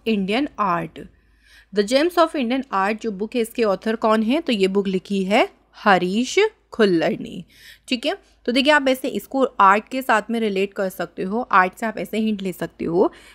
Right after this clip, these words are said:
कि आर्ट जो है ना आपको खुलकर रिप्रेजेंट करती है, मतलब आप अपनी आर्ट से ना अपने आप को खुलकर रिप्रेजेंट कर सकते हो। तो खुलकर से बन गया हरीश खुल्लर।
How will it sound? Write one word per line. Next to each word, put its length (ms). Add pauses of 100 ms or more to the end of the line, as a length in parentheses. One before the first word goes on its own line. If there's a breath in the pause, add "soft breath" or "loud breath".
(140 loud breath)
कि 100 (160)
आर्ट 340
जो 100
है 120
ना 140
आपको 240 (120)
खुलकर 400
रिप्रेजेंट 500
करती 400
है, 120 (320 loud breath)
मतलब 300
आप 220
अपनी 360
आर्ट 340
से 120
ना 120 (140)
अपने 440
आप 260
को 260
खुलकर 440
रिप्रेजेंट 580
कर 200
सकते 360
हो। 100
तो 120
खुलकर 420
से 180
बन 200
गया 220
हरीश 500
खुल्लर। 580